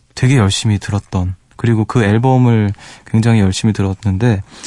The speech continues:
어, 플릿 팍시스라는 밴드, 미국의 밴드의 음악입니다. 이 제목이 좀 길어요. 저도 이 제목을 읽는 건 처음인데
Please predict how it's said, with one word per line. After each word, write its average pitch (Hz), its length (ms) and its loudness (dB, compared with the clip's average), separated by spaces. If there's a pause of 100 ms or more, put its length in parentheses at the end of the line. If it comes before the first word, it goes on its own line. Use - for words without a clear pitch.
(260)
어, 98 360 0
플릿 214 320 0
팍시스라는 139 840 0
밴드, 139 480 2 (380)
미국의 107 280 0
밴드의 131 560 0 (480)
음악입니다. 107 580 0 (380)
이 131 40 0
제목이 156 300 2
좀 156 140 2
길어요. 113 480 0
저도 120 320 0 (520)
이 135 80 0
제목을 143 460 2
읽는 175 260 4
건 170 100 2
처음인데 139 640 0